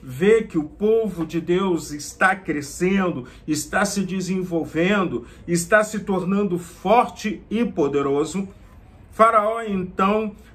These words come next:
determina que os meninos sejam sacrificados, sejam jogados no rio Nilo.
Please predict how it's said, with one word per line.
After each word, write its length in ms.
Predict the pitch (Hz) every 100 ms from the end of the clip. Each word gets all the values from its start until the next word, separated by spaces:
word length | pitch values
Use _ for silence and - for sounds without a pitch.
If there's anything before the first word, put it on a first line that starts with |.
| -
determina 1300 | 143 233 254 214 170 160 156 185 240 208 139 113 - - - - - - - - - - - - - - -
que 380 | - 196 202 185
os 240 | 208 202 202
meninos 760 | 247 202 220 190 123 - - - - - -
sejam 680 | - - 196 185 175 175
sacrificados, 1160 | 170 - 190 190 175 170 170 147 135 113 113 104
sejam 420 | - 165 151 156
jogados 960 | 131 185 185 - 143 165 135 120 110 - - -
no 180 | - 139
rio 300 | 123 131 135 120
Nilo. 340 | 110 101 90